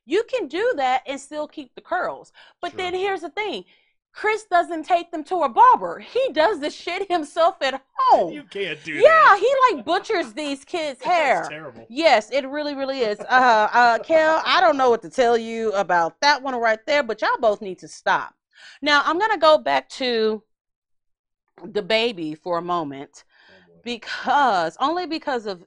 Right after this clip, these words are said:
Speaker 1: of this reason. I think it was, who is it? The Jasmine brand? No, it was the Shade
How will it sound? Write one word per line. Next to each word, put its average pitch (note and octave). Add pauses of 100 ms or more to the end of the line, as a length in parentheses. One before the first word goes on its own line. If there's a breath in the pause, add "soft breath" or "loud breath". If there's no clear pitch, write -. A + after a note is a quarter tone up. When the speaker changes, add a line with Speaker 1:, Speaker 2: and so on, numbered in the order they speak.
Speaker 1:
of F3
this F3+
reason. D3 (560 loud breath)
I B3+
think A#4
it F#4
was, B3+
who D4
is E3+
it? D3
The F#3
Jasmine D#4+
brand? F4 (540)
No, C4
it B3
was B3
the A3+
Shade G#4